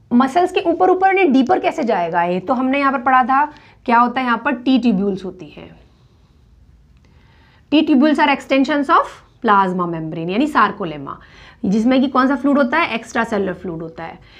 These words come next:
तो टी ट्यूब्यूल्स का काम होता है एक्शन पोटेंशियल को अंदर पहुंचाना। So action potential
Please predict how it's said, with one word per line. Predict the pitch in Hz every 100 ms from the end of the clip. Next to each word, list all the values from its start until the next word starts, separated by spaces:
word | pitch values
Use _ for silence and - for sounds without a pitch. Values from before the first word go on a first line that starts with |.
| - -
तो | 247
टी | 269
ट्यूब्यूल्स | 294 285 277
का | 311
काम | 302 262
होता | 262 349
है |
एक्शन | 320 294 247
पोटेंशियल | 233 226 220 226 226 233
को | 330
अंदर | 233 208 202
पहुंचाना। | - 165 165 160 175 - _ - - - - -
So | 302 -
action | 240 - 370 359
potential | 302 277 262 247 262 262 269 339